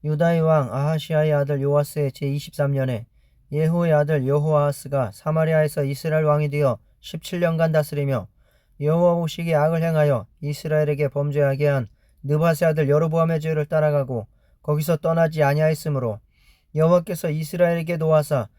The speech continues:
늘 아람 왕 하사엘의 손과 그의 아들 베나닷의 손에 넘기셨더니, 아람 왕이 이스라엘을 학대함으로 여호아하스가 여호와께 간구하매, 여호와께서 들으셨으니 이는 그들이 학대받음을 보셨음이라.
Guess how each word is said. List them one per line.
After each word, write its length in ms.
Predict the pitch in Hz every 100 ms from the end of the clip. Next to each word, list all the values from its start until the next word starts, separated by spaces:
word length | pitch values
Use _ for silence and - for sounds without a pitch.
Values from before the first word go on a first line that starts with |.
| _ _
늘 300 | 143 160 156
아람 280 | 135 160 160
왕 120 | 160
하사엘의 540 | 131 156 151 170 170 156
손과 400 | 156 139 127 104
그의 200 | - 151
아들 340 | 147 143 139 113
베나닷의 560 | - 151 156 160 160 156
손에 240 | 160 156
넘기셨더니, 760 | 143 156 160 156 143 135 110 - _ _ _ _ _
아람 340 | 117 160 180 175
왕이 320 | 175 170 139
이스라엘을 520 | 151 175 175 165 156
학대함으로 680 | 165 - 175 165 156 135 101 _ _ _ 147
여호아하스가 760 | 156 170 151 151 147 151 139
여호와께 420 | 147 160 160 170
간구하매, 640 | 160 156 156 156 143 117 107 _ _ _ _ 160
여호와께서 560 | 180 190 180 180 180
들으셨으니 640 | 165 170 170 170 - 151
이는 400 | 123 143 160 147
그들이 340 | 120 160 165 156
학대받음을 720 | 135 165 180 170 160 156 156
보셨음이라. 680 | 143 151 151 151 135 117